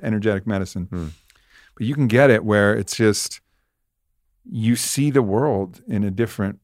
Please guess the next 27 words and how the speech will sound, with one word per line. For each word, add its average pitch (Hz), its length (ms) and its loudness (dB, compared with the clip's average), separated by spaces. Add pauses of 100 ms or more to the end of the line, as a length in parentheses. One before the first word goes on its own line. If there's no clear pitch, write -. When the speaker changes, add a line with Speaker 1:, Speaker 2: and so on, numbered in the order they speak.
Speaker 1:
place. 131 440 -6
I 113 80 -2
feel 147 240 -2
like 117 180 0
I've 104 260 -2
up-leveled 113 680 0
my 98 440 -2 (520)
consciousness 95 1000 -8
Speaker 2:
Mm. 92 200 -10 (200)
Speaker 1:
in 107 160 0
a 101 60 2
more 107 220 2
significant 113 520 -2
way 104 200 2
since 98 320 -6
discovering 104 560 -2
that 92 220 -4
pairing. 104 460 -2 (380)
And 110 80 0
of 107 80 -4
course, 110 260 2
I 113 60 2
have, 101 300 0
you 110 100 -4
know, 95 80 -2
doctor-prescribed 98 880 -4
ketamine. 98 460 -2